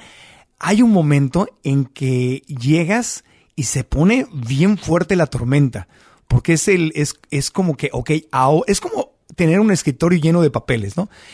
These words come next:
Y limpias tu escritorio, lo de arriba, ves resultados y de repente te trabas. Y ahí es donde si no abres los cajones de la mente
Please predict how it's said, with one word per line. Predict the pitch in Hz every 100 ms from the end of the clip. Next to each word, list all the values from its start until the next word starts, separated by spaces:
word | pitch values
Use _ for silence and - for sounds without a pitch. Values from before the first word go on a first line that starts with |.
| - -
Y | 151
limpias | 156 208 220
tu | -
escritorio, | 165 139 - 226 233
lo | 185
de | 147
arriba, | 147 226 226
ves | 185 170
resultados | 160 135 180 196 - - - _ _ _ _ -
y | 180
de | 147
repente | 151 170 196
te | 151
trabas. | - 160 135 92 - - _ _ _ _ _ _
Y | 139
ahí | 139 165
es | 175
donde | 185 147
si | -
no | 135 147
abres | 170 208 233
los | 185 -
cajones | 160 135 147 147 190 - -
de | - 127
la | 117
mente | 127 147 147 160 147